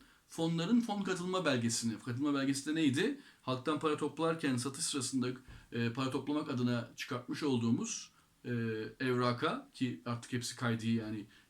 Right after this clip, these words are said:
fiziken bir, e, evrak söz konusu değil. Aynen ortaklık araçları ve borçlanma araçlarında olduğu gibi çünkü merkezi kayıt kuruluşu var. Merkezi kayıt kuruluşu borsada işlem gören tüm kıymetleri ne yaptı? Fiziken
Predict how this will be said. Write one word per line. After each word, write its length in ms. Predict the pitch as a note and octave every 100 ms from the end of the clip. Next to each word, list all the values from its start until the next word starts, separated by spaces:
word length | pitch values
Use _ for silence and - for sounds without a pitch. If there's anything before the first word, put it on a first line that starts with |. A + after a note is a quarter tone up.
| -
fiziken 520 | - G#2+ A2+ A2+ A2 G#2+
bir, 260 | A2 - - - -
e, 40 | A2 G#2+ G2+ A2+
evrak 260 | A2+ A#2
söz 200 | A#2 A#2
konusu 320 | - A2+ A2+ A#2
değil. 240 | E3 C3+
Aynen 380 | A#2 A#2+ A#2+ A#2+ - _ _
ortaklık 400 | C3+ A#2 A#2 A#2
araçları 360 | A2+ G#2+ - A2+
ve 120 | A2
borçlanma 400 | A2 - A2+ A2
araçlarında 420 | A2 - A2 G#2+
olduğu 240 | G#2+ G2+ G#2+
gibi 180 | B2+ E3
çünkü 220 | C3+ A#2+
merkezi 380 | A2 A2 A2 -
kayıt 180 | A2+
kuruluşu 340 | - G2+ - B2
var. 200 | F#3+ G3+ - - -
Merkezi 300 | A#2 B2 A#2+
kayıt 180 | B2
kuruluşu 300 | A#2 A2+ B2
borsada 240 | B2 A#2+ B2
işlem 240 | A#2 A#2+
gören 220 | A2+ A2+
tüm 180 | - D#3+
kıymetleri 540 | B2 A2+ G#2+ - C3+ D3+
ne 40 |
yaptı? 240 | A2+ A2+
Fiziken 540 | F3 C3 A#2 D#3 A#3+